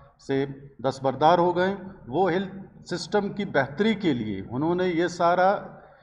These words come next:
जो एक खैर सगाली के तौर पे जो ये पेश किया है, तो ये उन्होंने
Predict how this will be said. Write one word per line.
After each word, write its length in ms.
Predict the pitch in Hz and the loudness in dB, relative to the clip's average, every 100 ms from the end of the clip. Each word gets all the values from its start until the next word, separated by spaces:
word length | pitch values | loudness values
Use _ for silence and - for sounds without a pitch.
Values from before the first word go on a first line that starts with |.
| _ - | _ -14
जो 440 | 120 156 170 170 143 | -2 2 2 2 -2
एक 220 | 151 - 147 147 139 139 - - | -6 -4 -2 0 0 -4 -12 -2
खैर 160 | 156 165 | 0 0
सगाली 520 | - 135 151 165 185 | 0 4 4 4 0
के 180 | 180 165 | -2 -2
तौर 260 | 160 170 | 0 0
पे 320 | 170 170 165 151 - - - - - - | 0 0 0 -2 -8 -20 -20 -20 -20 -10
जो 480 | 120 147 151 151 113 | -2 2 2 0 -4
ये 200 | 120 139 | -4 -4
पेश 500 | 139 - - 160 175 | -4 -8 -2 -2 -2
किया 260 | - 180 175 | 0 4 4
है, 140 | 185 | 2
तो 460 | 180 165 170 170 - | -2 -2 0 -2 -4
ये 260 | 135 165 170 | -2 0 -2
उन्होंने 480 | 156 151 156 156 | -2 -2 0 0